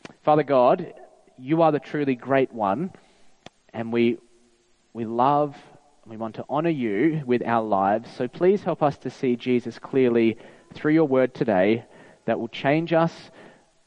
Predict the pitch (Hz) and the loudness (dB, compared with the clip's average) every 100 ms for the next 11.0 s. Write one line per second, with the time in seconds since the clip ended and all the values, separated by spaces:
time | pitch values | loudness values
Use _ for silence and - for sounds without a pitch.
0 | _ _ _ 117 113 117 123 - - 117 | _ _ _ -12 -6 -6 -4 -6 -8 -4
1 | 117 117 117 117 110 101 95 95 - - | 0 2 2 0 0 0 0 0 -6 -14
2 | - 123 117 - - 101 98 98 95 92 | -6 -4 -4 -8 -10 -6 -6 -8 -10 -8
3 | 92 90 - 82 82 - - _ _ _ | -8 -10 -10 -10 -10 -16 -20 _ _ _
4 | 92 90 85 87 85 _ _ _ _ _ | -16 -14 -16 -20 -20 _ _ _ _ _
5 | _ _ _ _ _ _ _ _ _ _ | _ _ _ _ _ _ _ _ _ _
6 | - - 139 147 196 185 175 - 180 196 | -10 -4 -2 2 2 2 0 2 6 6
7 | 208 175 165 202 190 - 196 202 - - | 4 -2 -2 -2 -2 -2 0 0 -2 -2
8 | 160 - 170 165 165 - - 151 135 135 | -2 2 4 4 4 -2 -6 -4 -2 -4
9 | - 170 - 180 160 147 156 147 139 127 | -2 -2 -2 -4 -4 -4 0 0 0 0
10 | 120 113 113 113 - 123 117 - 110 | 0 0 -2 -10 -4 -2 -2 -4 -4